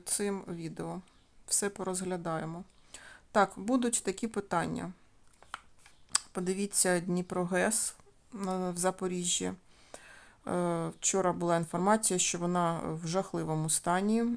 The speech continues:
навіть перекритий рух. Ви питаєте, що чекати,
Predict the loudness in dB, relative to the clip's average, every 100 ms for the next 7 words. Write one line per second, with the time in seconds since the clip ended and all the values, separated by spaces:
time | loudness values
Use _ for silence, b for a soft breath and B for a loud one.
0 | -6 -18 -18 -8 -6 -6 -4 0 2 2
1 | 0 -4 -6 -4 -4 -4 -4 -4 -4 -6
2 | -8 -8 -6 -6 -10 -16 -20 -20 -20 B
3 | B B B -8 -4 -2 4 4 4 0
4 | -4 -2 -2 -2 -2 -2 2 4 4 0
5 | 0